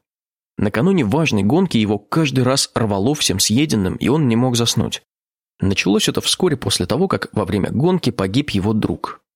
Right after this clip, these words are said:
По его воспоминаниям, на треке разбивались насмерть или получали серьезные увечья по два-три человека ежегодно. У него самого было несколько аварий, но пока обходилось без необратимых повреждений. Страха как такового он,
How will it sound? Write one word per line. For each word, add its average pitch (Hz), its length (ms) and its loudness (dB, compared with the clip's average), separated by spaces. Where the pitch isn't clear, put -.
По - 80 0
его 156 220 2
воспоминаниям, 110 880 0
на 98 160 0
треке 180 320 0
разбивались 123 500 0
насмерть - 500 0
или 120 140 2
получали 113 540 0
серьезные 104 420 0
увечья 104 460 0
по 98 140 0
два-три 139 420 0
человека 113 460 0
ежегодно. 104 680 -2
У 95 100 0
него 147 180 2
самого 156 400 0
было 117 260 2
несколько 117 480 0
аварий, 104 520 -4
но 110 100 0
пока 101 260 -2
обходилось 147 580 0
без 131 260 0
необратимых 101 580 0
повреждений. - 680 -4
Страха - 380 -2
как 113 200 -2
такового 117 500 0
он, 170 380 0